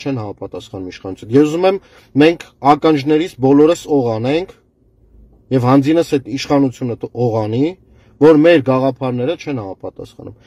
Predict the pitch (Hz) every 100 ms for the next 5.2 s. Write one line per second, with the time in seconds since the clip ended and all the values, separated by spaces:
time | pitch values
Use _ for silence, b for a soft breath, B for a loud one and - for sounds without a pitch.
0 | b 135 180 180 196 160 165 139 151 143
1 | 165 139 151 139 131 - 185 - 151 151
2 | 123 135 131 123 139 147 123 - 113 120
3 | 110 - 113 - 110 - 139 156 - b
4 | b 165 160 165 - 160 147 160 156 143
5 | 143 147